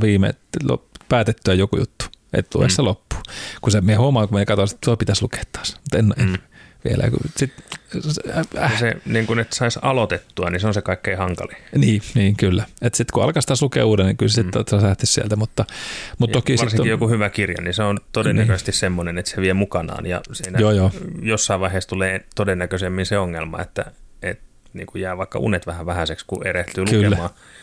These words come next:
Speaker 2: uppoutuu siihen illalla niin paljon, että huomaa jossain vaiheessa, että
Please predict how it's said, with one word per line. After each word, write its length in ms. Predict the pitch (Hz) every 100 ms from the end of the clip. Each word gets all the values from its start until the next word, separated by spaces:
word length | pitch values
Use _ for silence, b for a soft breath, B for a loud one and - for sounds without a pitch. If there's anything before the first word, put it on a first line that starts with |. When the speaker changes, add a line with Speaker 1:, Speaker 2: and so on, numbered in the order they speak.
| B -
Speaker 2:
uppoutuu 480 | 104 - 90 85 87
siihen 260 | 85 95
illalla 340 | 95 87 80 82
niin 180 | 87
paljon, 220 | - 85 -
että 140 | -
huomaa 240 | 87 85 85
jossain 280 | 87 -
vaiheessa, 240 | 87 -
että 60 | -